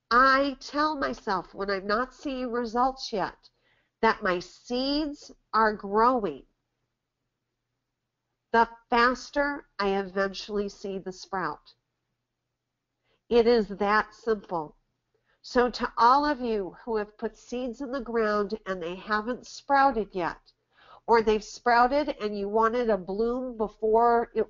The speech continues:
the plant was ready and strong enough to give you a bloom, please make a note.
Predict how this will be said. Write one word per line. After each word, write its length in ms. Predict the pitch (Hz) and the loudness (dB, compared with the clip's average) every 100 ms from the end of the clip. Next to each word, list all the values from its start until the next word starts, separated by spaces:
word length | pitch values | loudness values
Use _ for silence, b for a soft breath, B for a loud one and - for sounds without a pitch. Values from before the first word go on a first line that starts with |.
| 208 | -4
the 140 | 208 | -6
plant 500 | 196 - 220 220 - | -6 -2 2 2 2
was 220 | 214 180 | -4 -6
ready 520 | 180 185 196 208 233 233 | -4 0 2 2 0 -2
and 160 | 175 | -2
strong 460 | - - 190 202 202 | -10 -6 -2 0 0
enough 320 | 226 262 - | 0 -2 -4
to 100 | 220 | -8
give 260 | 160 214 214 | -4 -4 -2
you 160 | 247 277 | -2 -2
a 80 | |
bloom, 400 | 277 269 294 320 392 - _ _ _ _ _ _ _ _ _ _ _ | -4 -4 -4 -4 -6 -12 _ _ _ _ _ _ _ _ _ _ _
please 480 | - 262 247 254 247 | -8 -2 0 0 0
make 260 | 233 233 240 | -2 -2 -4
a 40 | |
note. 560 | 220 226 202 - - | 0 2 0 -4 -12